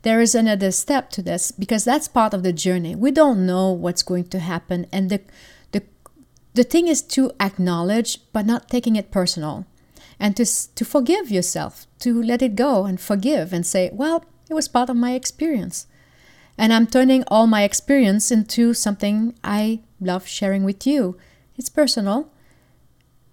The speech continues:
However, at the end of the day, all what we want in life is to be loved. And that's the reason why I share this with you, because your boundaries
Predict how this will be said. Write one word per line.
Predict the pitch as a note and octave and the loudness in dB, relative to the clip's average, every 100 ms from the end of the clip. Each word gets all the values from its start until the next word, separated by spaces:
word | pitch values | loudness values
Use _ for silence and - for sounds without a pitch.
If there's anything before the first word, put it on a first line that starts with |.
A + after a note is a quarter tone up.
| _ _ _ _ _ _ _ _ | _ _ _ _ _ _ _ _
However, | G#3+ G#3+ G#3 G#3+ G#3+ - - | -4 -2 0 0 -2 -4 -10
at | F3 | -8
the | - E3+ | -4 -2
end | G3 C#4+ C#4+ | 0 0 0
of | C4 | 0
the | A#3+ | -2
day, | G3 F3+ E3+ E3 F#3+ - - | 0 0 -2 -4 -6 -10 -6
all | G3+ A#3 C4+ C#4 | -4 0 2 2
what | A#3+ A#3 A3 | 0 -2 -2
we | G3+ | -2
want | F#3 F3+ D#3+ D#3+ - | -2 -4 -6 -8 -10
in | - E3+ E3 | -8 -6 -6
life | E3 C#3+ - - - _ _ _ - | -6 -8 -12 -16 -20 _ _ _ -12
is | G#3 - | -10 -10
to | - | -8
be | D#3 | -6
loved. | D#3 D3 C#3+ - - _ _ _ _ _ _ _ _ _ - | -4 -4 -8 -16 -20 _ _ _ _ _ _ _ _ _ -10
And | F#3 F3 | -6 -4
that's | E3+ E3 - - _ _ | -4 -6 -10 -14 _ _
the | F3 | -8
reason | D#3+ F#3+ E3+ D#3 | -4 -2 -4 -6
why | D#3+ E3 | -8 -8
I | D#3+ | -8
share | - - E3+ | -8 -6 -6
this | D#3+ - | -6 -8
with | D#3 - | -8 -8
you, | D#3+ | -8
because | F3 - E3 - | -8 -8 -8 -8
your | F3+ F#3+ | -6 -4
boundaries | F3+ G3+ A#3 G3 E3 E3+ - | 0 0 2 0 0 -2 -6